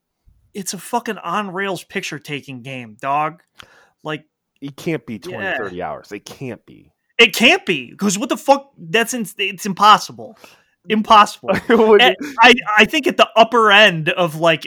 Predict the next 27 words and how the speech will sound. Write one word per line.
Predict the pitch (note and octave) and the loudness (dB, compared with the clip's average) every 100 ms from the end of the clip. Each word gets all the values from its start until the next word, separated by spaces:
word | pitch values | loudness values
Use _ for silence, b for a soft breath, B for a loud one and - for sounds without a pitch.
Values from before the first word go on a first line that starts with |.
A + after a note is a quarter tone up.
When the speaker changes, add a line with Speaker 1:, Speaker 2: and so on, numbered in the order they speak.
| F#3+ | -8
Speaker 1:
"Ooh, | A3 | -6
you're | F3+ E3+ | -4 -4
stretching | - G#3 G#3 F#3+ E3 | 0 0 0 -2 -4
this | E3 | -6
a | E3+ | -4
bit | C#3 F#3 - | -2 -2 -2
thin," | - A3+ G3 D#3+ | -2 2 2 0
is, | E3 E3 D#3 D#3+ | -4 -4 -4 -2
like, | E3 - | -2 -2
eight | F3 E3 | 0 2
hours. | D#3 D3 - - - | 2 0 -4 -12 -8
<laughs> | - - | -8 -2
So, | A#3+ | 0
like, | A3 G#3+ G#3 - _ _ _ - | 2 0 0 -6 _ _ _ -2
Speaker 2:
I | D#4 E4 | -2 -2
think | F4 C#4+ - - - - | -4 -8 -10 -18 -20 -4
if | G3 - A#3+ | -4 -4 -10
you | C#4 D#4+ D4+ G#3 | -4 -2 -2 -4
really | D3 C#3 D3+ E3 D#3+ D#3 | -8 -6 -4 -2 -2 -4
build | C3+ C#3+ C3 | -6 -6 -6
a | |
lot | B2 A#2 A#2 | -6 -2 -2
of | G#2+ | -6
worlds | G2+ G#2+ A#2 B2 A2 | -8 -8 -8 -10 -14
and | A#2 A2 | -14 -14
you | A2 | -14
put | - A2 | -10 -8